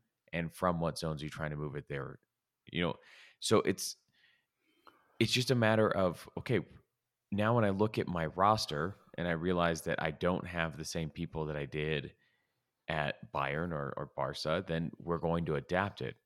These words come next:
you know, or even year, year to year at Man City. So it's adapting the tactics to still fit those same principles, just to make sure that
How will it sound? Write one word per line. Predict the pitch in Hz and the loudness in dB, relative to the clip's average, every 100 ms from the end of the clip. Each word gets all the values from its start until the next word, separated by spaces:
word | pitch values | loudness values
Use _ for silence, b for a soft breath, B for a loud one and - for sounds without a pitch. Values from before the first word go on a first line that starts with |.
| - | -10
you | 78 | -8
know, | 62 | -4
or | - 87 | 0 2
even | 90 87 | 2 0
year, | 80 85 80 67 - | 0 0 0 -2 -10
year | 80 85 | -4 -4
to | 78 | -2
year | 73 85 | -2 -2
at | 69 | 0
Man | 73 71 | -4 -6
City. | - 104 71 - b b b b b | -4 -4 -4 -8 b b b b b
So | 98 95 | 2 4
it's | - | 4
adapting | 90 92 92 - 120 | 0 4 4 2 0
the | 90 | -2
tactics | - 95 90 - 87 - - - _ | -4 -2 -2 0 -4 -4 -12 -14 _
to | - 82 | -4 -4
still | - 107 98 | 0 2 2
fit | - - 98 - | 0 -2 -2 0
those | 87 80 | -2 0
same | - 87 80 | -2 -2 -4
principles, | - 113 92 - 67 78 - - _ _ _ _ _ _ _ _ _ _ _ _ - | -2 -4 -4 -6 -4 -4 -6 -16 _ _ _ _ _ _ _ _ _ _ _ _ -6
just | 101 101 | -4 -2
to | 98 | 0
make | 90 82 | 0 0
sure | - 87 | 0 0
that | 82 78 | 0 -4